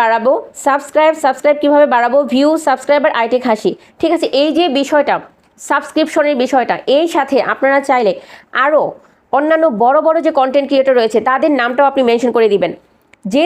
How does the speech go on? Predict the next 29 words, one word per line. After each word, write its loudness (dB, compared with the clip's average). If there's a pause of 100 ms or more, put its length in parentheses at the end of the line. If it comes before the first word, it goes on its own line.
ধরনের, 0 (160)
আপনি -2
যে 2
ক্যাটাগরি 0
কনটেন্ট -2
আপলোড -2
করছেন 0
না 0
কেন, 0 (160)
সেই 2 (100)
ক্যাটাগরির 2
বড় 2
বড় 2 (140)
চ্যানেল, 2 (320)
বড় 2
বড় 2
কনটেন্ট 0
ক্রিয়েটর 2
যারা 2
রয়েছেন, 0 (140)
তাদের 2 (140)
নামটা, -2 (140)
তাদের 2 (100)
চ্যানেলের 2
নামটা -4
আপনারা -2
এখানে 0
হ্যাশট্যাগের 0
মাধ্যমে 0